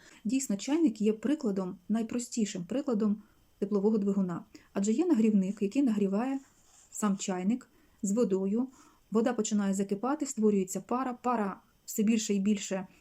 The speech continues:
нагрівається, розширюється, створює більший тиск і починає своїм тиском тиснути на кришку. Таким чином кришка піднімається, пара виходить, кришка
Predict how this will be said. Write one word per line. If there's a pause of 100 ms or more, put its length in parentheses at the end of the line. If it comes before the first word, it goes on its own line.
нагрівається,
розширюється,
створює
більший
тиск
і
починає
своїм
тиском
тиснути
на (240)
кришку. (240)
Таким
чином
кришка
піднімається,
пара
виходить, (280)
кришка